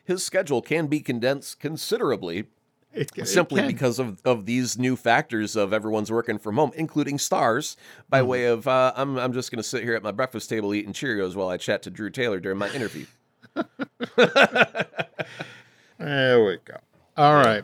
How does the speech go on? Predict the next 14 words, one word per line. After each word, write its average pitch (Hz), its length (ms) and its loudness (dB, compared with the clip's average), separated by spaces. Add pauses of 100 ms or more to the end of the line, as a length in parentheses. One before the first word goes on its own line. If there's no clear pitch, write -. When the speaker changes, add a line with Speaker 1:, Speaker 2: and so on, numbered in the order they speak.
(140)
Speaker 2:
All 147 220 8
right. 123 160 6
Well, 151 280 6
anyway, 185 380 8
mo-, 131 220 2
moving 156 380 2
on 143 180 4
to 143 100 0
the 127 120 2
news 123 320 4
here. 120 340 8
Uh, 123 220 6
we 143 220 2
talked 123 400 -2